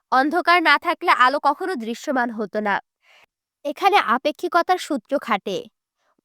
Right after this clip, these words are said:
দুর্বলতার আপেক্ষিকতায় ক্ষমতা জাহির হয়। তুই যতক্ষণ দুর্বল, তার তুলনায় বরং তোর সম্মুখে কেউ শক্তিশালী। যখন তুই শক্তিশালী, তখন তোরা দুইজন বরাবর।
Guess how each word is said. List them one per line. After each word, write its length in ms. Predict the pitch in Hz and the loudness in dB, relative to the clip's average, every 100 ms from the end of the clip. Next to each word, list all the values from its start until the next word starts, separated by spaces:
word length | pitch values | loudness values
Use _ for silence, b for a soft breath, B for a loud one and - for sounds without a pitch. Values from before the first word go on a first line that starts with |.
| _ _ _ - | _ _ _ -6
দুর্বলতার 580 | 226 320 349 339 339 381 | 0 4 6 6 6 4
আপেক্ষিকতায় 920 | - 233 285 330 - 359 277 269 294 | 4 2 0 -6 -6 2 2 4 0
ক্ষমতা 480 | - 262 240 269 320 | 2 2 2 0 0
জাহির 420 | 226 208 233 262 | 2 0 -2 -2
হয়। 320 | 208 190 180 - _ _ _ _ _ _ _ - | -2 -4 -4 -10 _ _ _ _ _ _ _ -2
তুই 140 | 370 | 2
যতক্ষণ 560 | 370 359 403 - 453 330 | 2 2 -2 -2 0 2
দুর্বল, 500 | 277 269 254 262 480 - _ _ | 0 2 4 4 2 -6 _ _
তার 200 | 285 285 | 6 6
তুলনায় 380 | 302 359 359 381 | 4 0 0 2
বরং 340 | 294 294 320 | 2 2 0
তোর 120 | 330 | -4
সম্মুখে 560 | 349 - 277 269 320 359 | -4 0 0 0 -6 -6
কেউ 140 | 370 | -6
শক্তিশালী। 800 | 330 269 220 - 214 220 196 185 - _ _ _ - | -4 -4 -4 -6 -4 -4 -4 -6 -12 _ _ _ -2
যখন 400 | 240 302 403 339 | 0 2 0 -2
তুই 200 | 349 381 | -2 -2
শক্তিশালী, 640 | 427 - 403 - 247 240 466 _ _ _ | -2 -4 -4 -2 0 0 -2 _ _ _
তখন 280 | 311 403 320 | -2 -2 0
তোরা 180 | 381 392 | 2 2
দুইজন 440 | 285 277 302 285 | 2 0 0 2
বরাবর। 460 | 226 214 202 190 | 2 2 0 -2